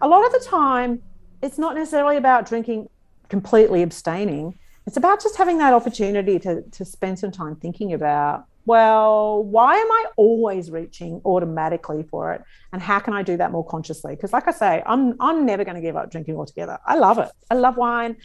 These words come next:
and I love the occasion and I love, I love those sorts of celebratory moments with my friends. But I also love being productive and consciously deciding to be happier.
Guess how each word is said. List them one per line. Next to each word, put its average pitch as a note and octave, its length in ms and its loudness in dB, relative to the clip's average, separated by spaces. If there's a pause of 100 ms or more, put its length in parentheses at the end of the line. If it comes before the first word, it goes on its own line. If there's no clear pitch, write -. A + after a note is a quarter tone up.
(280)
and F#3+ 120 -6
I F#3+ 40 -2
love G#3 220 0
the A3 120 -4
occasion F#3 440 -8
and E3+ 120 -8
I - 20 -6
love, F3 300 -2 (160)
I F3+ 60 -4
love E3+ 280 -2
those E3+ 260 -6
sorts - 240 -12
of E3 160 -12 (160)
celebratory G#3 640 -2
moments E3 400 -10
with E3 140 -12
my D3+ 140 -8 (120)
friends. E3 680 -6 (380)
But F3+ 120 2
I F#3 120 6
also A3 460 6
love E3 580 2 (320)
being F3+ 160 -8
productive D#3+ 800 -8 (240)
and F3+ 120 -10
consciously F#3 580 -10
deciding D#3 600 -6
to E3+ 120 -12
be D3+ 160 -8
happier. - 540 -8